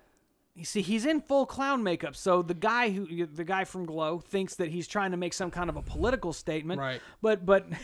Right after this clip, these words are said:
Speaker 1: <laughs> Arthur's like, "No, I don't believe in anything. I don't
Speaker 2: <laughs>
Speaker 1: believe in anything."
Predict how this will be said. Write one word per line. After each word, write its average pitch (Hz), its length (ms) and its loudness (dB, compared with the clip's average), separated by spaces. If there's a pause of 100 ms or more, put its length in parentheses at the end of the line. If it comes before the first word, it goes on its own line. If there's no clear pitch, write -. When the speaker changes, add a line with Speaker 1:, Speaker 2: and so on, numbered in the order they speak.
Speaker 1:
<laughs> - 720 4
Arthur's 190 380 2
like, 165 140 0
"No, 165 240 0
I 170 100 2
don't 160 140 -2
believe 143 320 -6
in 139 100 -10
anything. 135 500 -12 (520)
I 220 100 8
don't 170 140 6
Speaker 2:
<laughs> - 20 -8
Speaker 1:
believe 151 280 -2
in 143 100 -8
anything." 139 500 -10